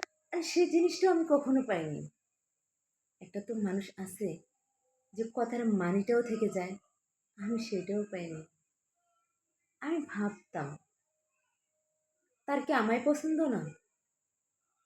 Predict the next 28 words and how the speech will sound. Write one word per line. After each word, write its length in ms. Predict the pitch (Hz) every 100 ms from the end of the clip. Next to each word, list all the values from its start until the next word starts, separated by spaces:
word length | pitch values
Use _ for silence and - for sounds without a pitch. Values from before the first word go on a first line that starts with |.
| _ _ _ _ _ _ _ _ _ _ _ -
সে 100 | 262
কি 80 | 294 294
কখনো 280 | 294 302 302
আমাকে 220 | 285 294
প-, 220 | 285 233 202
ভালোই 320 | 196 208 240
বাসেনি? 460 | 254 254 240 226 156 151 _ _ _ _ _ _ _ _ _ _ _ _ _
আবার 200 | 254 277 - - _
কিছু 180 | - 262 262
কিছু 200 | 262 269
সময় 440 | 269 247 226 208 - - _ _ - -
তার 140 | 254 -
কথাটাতে 380 | 247 247 262 269
আমার 200 | 254 254 -
এরকম 320 | 226 233 233 254
মনে 180 | 247 220
হতো 280 | 202 185 185 202 _ _ _ _ _ _ - -
যে 100 | 196 190 _
এই 120 | 208 208 -
পৃথিবীতে 580 | 202 208 220 240 233 208 208 - _ _ _
যদি 220 | - 196 214
কেউ 160 | 240 240
থেকে 320 | 233 226 208
থাকে, 300 | 190 - 180 180 _ _ _ _ _ -
তার 180 | 196 208
মনে 220 | 220 220
হয় 140 | 220 180
জীবনে 280 | 190 196